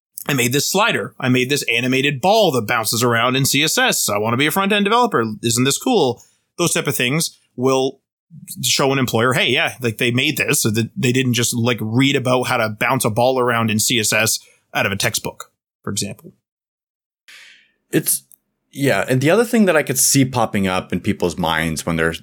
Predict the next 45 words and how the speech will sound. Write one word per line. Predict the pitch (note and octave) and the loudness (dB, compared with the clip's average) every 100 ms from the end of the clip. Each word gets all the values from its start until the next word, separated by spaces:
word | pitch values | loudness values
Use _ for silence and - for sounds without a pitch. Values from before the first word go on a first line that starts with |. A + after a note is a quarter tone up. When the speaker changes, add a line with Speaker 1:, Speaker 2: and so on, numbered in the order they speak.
| - | -6
Speaker 2:
seeing | - - G2+ F2+ | -2 2 2 2
this, | F2 - | 0 0
like, | E2+ D#2+ - - | 0 0 -4 -10
approach | G2 - A2 G2 - | -8 -2 2 2 2
of | F#2+ E2+ | 0 -2
theory | - - A2+ G#2 G2+ G2 | -4 -2 2 4 4 2
and | E2+ F2 D#2+ - | 2 0 -4 -4
project | A2+ F#2+ F2 E2 E2 - | -2 0 0 -2 -2 -2
is | F2+ - | -4 -2
when | F#2+ A2 C3 | 0 2 2
to | C3 | 2
switch | A2 - G#2 G2 | 0 2 0 0
from | - G2 E2+ | -2 -2 -2
theory | - F#2 F2 E2+ | -4 -2 0 -2
to | D2+ | -4
project. | - D#2 C2+ C2+ G1+ - - _ - - - _ | -4 -2 -2 -4 -6 -8 -20 _ -20 -20 -20 _
And | - A#2 A2+ | -2 0 2
the, | A#2+ A#2+ - | 2 0 -2
the | B2 C3+ D3+ | -2 0 2
answer | F#3+ F#3 D#3 | 2 2 4
is, | C#3 C3+ | 4 2
is, | B2 - | 0 2
like, | G2+ G3 _ _ - - - | 0 -2 _ _ -20 -14 0
initially | C#3 C#3 F3 - C3 G#2+ | 4 4 4 2 2 2
what's | G2+ G2+ | 2 0
gonna | - G#2 | 0 -2
happen | F#2+ F#2+ - F#2+ F2 | 0 0 0 0 0
is | G2 F2 | 0 0
you're | F#2+ | 0
going | G#2+ A2+ A2 | 2 2 2
to | G#2 | 0
be | G2+ G2 | 2 2
heavily | G2+ G#2 G2 G2 | 0 -2 0 0
focused | F#2 G2 F#2 G#2 - | 2 0 0 0 0
on | E2+ E2 | -2 -2
theory, | - F#2 G2+ E3 - _ _ - _ _ G#2+ | 0 2 2 0 -4 _ _ -20 _ _ -4
and | A2 G#2+ G#2 | 2 2 2
you're, | G#2+ | 2
then | A2+ A#2 | 2 2
you're | G#2+ | 2
gonna | G#2+ | 2
jump | G2 G#2 G2+ | 2 0 0
into | G2 F#2+ | -2 0
project, | G2 E2 D#2 - - - | 0 -2 -2 -6 -6 -2
right? | E2+ F2+ | 0 0